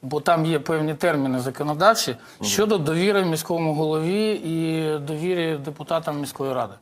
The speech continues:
Speaker 2: Цей референдум відбувся у вас?
Speaker 1: Ні, не відбувся, тому що, ну, на жаль, є правова колізія. Один закон каже, ми можемо це робити, іншого закону, як це робити, немає. Тому ми не змогли, на жаль,
Speaker 2: Мгм.
Speaker 1: і були змушені робити, е,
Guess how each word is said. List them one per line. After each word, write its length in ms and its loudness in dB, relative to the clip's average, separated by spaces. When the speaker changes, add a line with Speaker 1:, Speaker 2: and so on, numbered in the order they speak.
Speaker 2:
Цей 180 0
референдум 440 -4
відбувся 460 -6
у 80 -6
вас? 120 -10
Speaker 1:
Ні, 180 2
не 160 0
відбувся, 440 0
тому 260 -2
що, 180 -2
ну, 360 0
на 160 -4
жаль, 300 4
є 200 4
правова 400 4
колізія. 640 2
Один 280 0
закон 340 -2
каже, 300 2
ми 140 0
можемо 400 4
це 180 0
робити, 640 -2
іншого 380 -2
закону, 440 -2
як 200 0
це 140 -6
робити, 380 -4
немає. 500 2
Тому 340 0
ми 480 0
не 180 -2
змогли, 460 0
на 140 -4
жаль, 300 2
Speaker 2:
Мгм. 220 -6
Speaker 1:
і 20 -2
були 240 2
змушені 480 4
робити, 380 2
е, 520 2